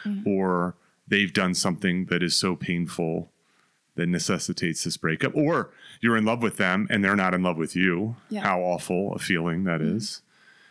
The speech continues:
Speaker 2: And it's, I think it's very difficult 'cause some of the advice about grieving is, how do you maintain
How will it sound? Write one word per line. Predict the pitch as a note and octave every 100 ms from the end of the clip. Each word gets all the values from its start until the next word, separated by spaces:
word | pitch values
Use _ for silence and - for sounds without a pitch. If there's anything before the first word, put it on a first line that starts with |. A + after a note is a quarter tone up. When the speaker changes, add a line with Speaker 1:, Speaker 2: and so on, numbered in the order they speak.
| _ _ _ -
Speaker 2:
And | C3+ C3
it's, | B2+ - - - -
I | -
think | D3 G#3+
it's | -
very | - C3+
difficult | - B2+ C3+ A#2 A2+ G#2+
'cause | - G#2+
some | - C#3+
of | E3+
the | A2+
advice | G#2 G#2 F#2 G#2+ G#2+
about | G#2 F#2+ G2 F#2+
grieving | A2 A2+ G#2+ G#2 F#2+ G2+
is, | G2+ F#2+ F2 - - _ _ _ _ _ _ _ _ _ _ _
how | - - C#3
do | G3
you | G#3+ B2 B2 -
maintain | - A#2+ A#2+ A#2+ F#2+ B2+ A#2+ A#2 A2+ A2+ G#2+